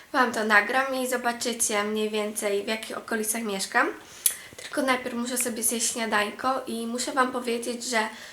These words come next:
moim ostatnim uzależnieniem co do śniadań to jest miód. Totalnie uwielbiam na tych wakacjach jeść miód.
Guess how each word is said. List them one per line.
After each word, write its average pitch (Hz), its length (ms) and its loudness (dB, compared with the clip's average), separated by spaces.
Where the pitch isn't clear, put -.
moim 269 280 8
ostatnim 262 460 6
uzależnieniem 240 920 2
co 226 140 0
do 233 120 -4
śniadań 226 480 2
to 233 120 -2
jest 208 380 0
miód. 247 520 6
Totalnie 247 840 6
uwielbiam 233 800 4
na 214 120 0
tych 226 160 -4
wakacjach 208 500 -4
jeść 208 220 -6
miód. 202 160 -4